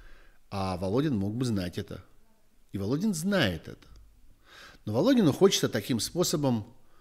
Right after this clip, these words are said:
э, хочется таким способом понравиться. Я даже не знаю, кому. Я чуть не сказал своим избирателям. У него нет никаких избирателей.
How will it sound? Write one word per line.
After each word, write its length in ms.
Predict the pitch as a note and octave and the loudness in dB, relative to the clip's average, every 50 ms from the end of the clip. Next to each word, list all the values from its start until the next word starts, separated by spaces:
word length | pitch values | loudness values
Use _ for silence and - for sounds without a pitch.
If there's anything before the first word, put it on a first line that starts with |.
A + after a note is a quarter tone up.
| - - - - - - | -20 -20 -20 -20 -18 -10
э, 680 | - B2 A#2+ A#2+ A2+ A2+ A2 G#2+ G#2+ G#2+ G#2 G#2 G2+ - - - - - _ _ - - _ - - - _ - | -6 -2 0 0 0 0 0 0 0 -2 -2 -4 -6 -8 -12 -16 -20 -20 _ _ -20 -20 _ -20 -20 -20 _ -18
хочется 400 | - - - F3 D3+ - - B2+ | -8 -2 -2 0 0 0 -2 -2
таким 300 | - A#2 - - C#3+ B2 | -2 -2 -4 -4 -4 -4
способом 380 | - - C#3 A#2+ - C3 A2+ G#2 | -4 -4 -6 -4 -2 -4 -4 -4
понравиться. 960 | - - A#2 A2 A2 G#2+ G#2+ A2 A2 G#2+ G#2 G2+ - - - A2 G2 G2+ - _ _ _ _ _ _ _ _ _ _ _ _ _ - - - _ _ _ _ _ _ _ _ _ - | -2 0 0 0 0 0 0 0 0 0 0 -2 -4 -4 -6 -6 -6 -8 -10 _ _ _ _ _ _ _ _ _ _ _ _ _ -20 -20 -20 _ _ _ _ _ _ _ _ _ -6
Я 60 | A#2+ | -4
даже 140 | F3 D#3 B2+ | -2 0 0
не 80 | B2+ | 0
знаю, 240 | A#2+ A#2+ F3+ D3+ G#2+ | 0 2 2 2 2
кому. 380 | - - C3 D3 C3 G2 F2 D#2+ | 2 -2 -2 -2 -2 -2 -4 -4
Я 140 | D2 F#2+ - | -6 -8 -8
чуть 200 | - - C3 - | -8 -10 -6 -6
не 80 | B2+ | -6
сказал 280 | A2+ - A#2+ A2 A#2+ G#2+ | -4 -4 -4 -4 -4 -4
своим 320 | - - A#2+ A#2+ A#2 A#2+ | -4 -2 0 0 0 0
избирателям. 600 | A2+ G#2 A2+ B2 B2 A2 F2 - D#2+ D#2+ D#2 E2 | -2 -2 -2 -2 -2 -2 -4 -6 -8 -10 -10 -8
У 60 | - | -6
него 160 | A2+ C#3 E3 E3 | -2 -2 0 0
нет 260 | D3+ D3+ D3 - - | 0 0 -2 -4 -4
никаких 340 | E3 D#3+ - - - - E2+ | -10 -12 -12 -14 -14 -12 -12
избирателей. 600 | D2+ D2+ D#3 - D2+ C#2+ C#2 - D#2+ D#2 - | -12 -10 -10 -10 -10 -12 -14 -16 -20 -20 -20